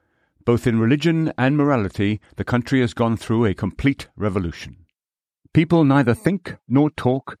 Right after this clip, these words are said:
nor act as they did in seventeen fifty. It is a great fact that the children of this world cannot deny, no matter how they might try to explain it. They might as well try to persuade us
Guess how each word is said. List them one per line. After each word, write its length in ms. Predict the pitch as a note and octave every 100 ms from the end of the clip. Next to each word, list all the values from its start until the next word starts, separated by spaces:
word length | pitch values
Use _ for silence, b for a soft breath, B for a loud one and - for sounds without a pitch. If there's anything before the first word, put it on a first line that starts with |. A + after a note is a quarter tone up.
| -
nor 220 | A#2 A#2 -
act 340 | F2+ - - - -
as 200 | F#2+ D#2
they 120 | G2
did 300 | A#2 A#2+ G2+ -
in 160 | G#2+
seventeen 480 | - A#2 G2+ G#2 F2+
fifty. 460 | - E2 - - - _ _ _ _ _ _ _ -
It 100 | C3
is 120 | C3
a 80 | C3
great 260 | D#3+ F#3
fact 480 | - D#2+ - - - _ -
that 120 | G2
the 100 | G2
children 420 | - D3+ D#3+ D#3+
of 80 | B2+
this 240 | C#3+ -
world 320 | A#2+ A2+ A#2 -
cannot 320 | F#2 A#2+ -
deny, 380 | A#2+ A#2 D#2 B1+ - _ _ _
no 100 | F#2
matter 240 | G#2 A#2 G#2+
how 320 | - D3 F3
they 140 | C3
might 260 | A#2 C3+ B2
try 280 | - A2 A2+
to 120 | G#2+
explain 420 | G2 - - D2+
it. 220 | B1+ - - _ _ _ _ _ _ _
They 80 | G2+
might 180 | G2+ B2+
as 140 | A#2+
well 220 | A2+ C3 B2+
try 240 | B2+ C3
to 100 | A#2
persuade 400 | B2 - C3 C3
us 200 | C3+ -